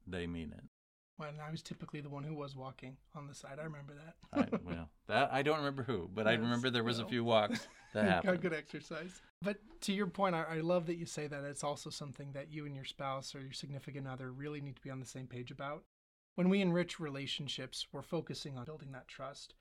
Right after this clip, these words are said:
Speaker 2: And the trust that exists by saying what you mean and meaning what you say really does affect every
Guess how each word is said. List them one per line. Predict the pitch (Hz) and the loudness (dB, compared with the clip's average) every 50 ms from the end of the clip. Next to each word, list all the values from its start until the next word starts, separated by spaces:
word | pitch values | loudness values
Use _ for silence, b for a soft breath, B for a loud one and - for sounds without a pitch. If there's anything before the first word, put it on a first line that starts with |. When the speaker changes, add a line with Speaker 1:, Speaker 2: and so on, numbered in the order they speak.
| _ _ _ _ _ | _ _ _ _ _
Speaker 2:
And | 247 180 156 147 143 143 143 135 196 220 180 147 135 | -8 -6 -4 -4 -4 -6 -8 -10 -10 -8 -8 -8 -4
the | 147 156 147 143 139 139 139 143 - - - | -4 -4 -2 -2 -4 -4 -4 -6 -6 -8 -10
trust | - - 180 185 175 - - | 4 8 8 8 8 8 4
that | - 170 151 151 | 0 0 0 0
exists | 143 139 131 135 147 147 143 139 - | -2 -4 -4 -2 -2 -2 -2 -4 -4
by | - - 139 135 131 135 135 143 | -4 -4 -4 -2 -4 -4 -6 -8
saying | - - - - 165 156 156 151 147 | -10 -8 -4 -2 -2 -2 -2 -2 -4
what | 139 135 - | -6 -8 -8
you | 147 | -8
mean | 143 135 135 135 | -8 -6 -6 -6
and | 131 131 | -6 -6
meaning | 135 135 139 139 135 | -6 -6 -8 -8 -8
what | 131 135 - | -8 -10 -8
you | 135 | -8
say | - - - 143 139 139 135 131 - _ _ _ _ - | -8 -6 -2 -2 -2 -2 -2 -6 -10 _ _ _ _ -4
really | 170 170 180 185 185 | 0 4 6 6 6
does | 165 165 156 156 131 147 | 4 4 0 0 0 -4
affect | 135 - 139 135 - - - _ | -6 -4 -4 -6 -6 -8 -10 _
every | - 175 165 151 156 156 147 143 143 147 | -4 -4 -2 -2 -4 -6 -6 -6 -8 -10